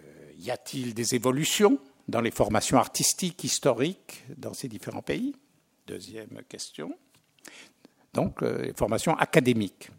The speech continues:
qui sont le cas majeur des, dans les différents pays européens. Troisième, euh, question, y a-t-il ce que l'on appelle en, en France des formations d'application, c'est-à-dire qui,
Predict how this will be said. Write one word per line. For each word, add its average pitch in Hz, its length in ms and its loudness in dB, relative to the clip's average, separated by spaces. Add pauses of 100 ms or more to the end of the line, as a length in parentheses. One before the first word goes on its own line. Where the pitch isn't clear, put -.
(180)
qui - 120 -6
sont 202 280 6 (420)
le 107 180 -6
cas 180 260 8
majeur 135 640 4
des, 104 360 -10
dans 107 140 -10
les 101 100 -10
différents 107 320 -12
pays 113 240 -6
européens. 101 480 -10 (1400)
Troisième, 147 680 8
euh, 107 460 -4
question, 226 580 -2 (540)
y 160 180 2
a-t-il 226 460 2
ce - 140 -2
que - 120 -4
l'on 156 180 0
appelle 156 380 4
en, 120 260 2
en 151 120 2
France 233 340 4
des 151 100 2
formations 151 520 4
d'application, 175 920 8 (540)
c'est-à-dire 147 800 4
qui, 214 360 0